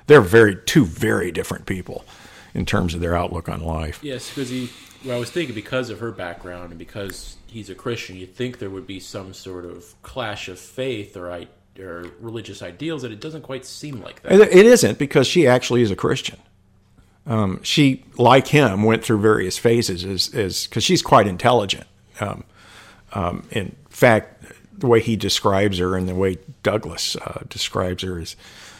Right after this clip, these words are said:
Speaker 1: she was probably the one person that was, uh, able to, on a consistent basis, challenge him to the degree that he would become uncomfortable. Um, even Chris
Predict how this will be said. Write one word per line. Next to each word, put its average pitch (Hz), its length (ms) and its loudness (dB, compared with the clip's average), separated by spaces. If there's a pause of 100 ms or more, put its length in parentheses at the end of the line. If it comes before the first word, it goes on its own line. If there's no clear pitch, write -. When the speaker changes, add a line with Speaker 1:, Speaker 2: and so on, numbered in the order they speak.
(160)
Speaker 1:
she - 340 0
was 104 360 0 (120)
probably 117 460 2
the 110 460 0
one 113 360 2
person 110 480 -2
that - 140 -10
was, - 300 -8 (360)
uh, - 180 -10 (160)
able 104 560 0 (460)
to, 98 420 -2 (160)
on 104 140 -2
a 92 60 -10
consistent 104 800 -2
basis, 92 600 -6 (340)
challenge 101 600 0
him - 260 -10 (420)
to 113 120 -4
the 98 100 -2
degree 101 460 -2
that 92 160 -6
he 98 100 -6
would 95 160 -4
become 92 340 -4
uncomfortable. - 840 -10 (720)
Um, 90 320 -4
even 131 400 4
Chris - 560 0